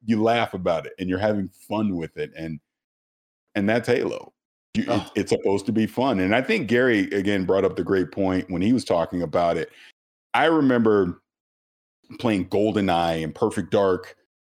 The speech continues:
Speaker 1: uh, but, you know, on the N sixty-four, you know, they had the multiplayer modes in there, but it still never felt as good as playing something like Unreal Tournament or whatever on P C. That was always where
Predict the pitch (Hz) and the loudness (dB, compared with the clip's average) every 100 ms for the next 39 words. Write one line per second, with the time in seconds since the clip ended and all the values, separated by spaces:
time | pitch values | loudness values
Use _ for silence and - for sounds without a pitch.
0 | - 95 - - 104 87 87 92 107 98 | -2 -2 -2 -4 -2 0 -2 0 -2 0
1 | 107 - 98 - 101 98 90 85 95 90 | -4 -4 -8 -6 -2 2 2 2 0 0
2 | 87 90 95 95 92 92 95 95 90 87 | 0 0 0 0 -2 -4 -2 0 0 0
3 | 87 87 92 85 98 104 90 85 101 95 | -2 -2 -4 -2 0 2 0 0 0 0
4 | 90 - - _ - 110 - - 143 135 | -2 -10 -20 _ -8 -6 -4 -4 0 2
5 | 131 127 117 104 - 110 107 90 - 107 | 2 2 0 -2 0 0 -2 -10 -2 -2
6 | 95 - 110 98 - 90 95 90 82 98 | -2 -4 -2 -2 -4 -4 -2 -2 -2 -4
7 | 92 85 - 101 92 87 82 82 87 87 | -2 -4 -4 -4 -2 -2 -2 -2 0 0
8 | 82 80 92 85 82 - 87 78 - 82 | 0 -2 -2 -4 -4 -8 -10 -8 -4 -2
9 | 85 82 98 101 104 104 92 92 95 87 | 0 0 -2 0 2 2 0 0 2 2